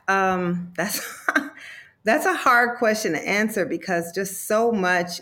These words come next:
is devastating. You know, Dorothy Roberts' essay on race, where,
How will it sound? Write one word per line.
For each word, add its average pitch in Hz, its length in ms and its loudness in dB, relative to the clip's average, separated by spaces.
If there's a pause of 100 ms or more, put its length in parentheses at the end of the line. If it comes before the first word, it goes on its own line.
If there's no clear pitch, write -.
is 156 520 -2
devastating. 139 1160 -2 (160)
You 175 80 -6
know, 170 100 0
Dorothy 190 540 0
Roberts' 160 680 2 (380)
essay 160 400 0
on 143 220 0
race, 165 640 0 (420)
where, 156 840 2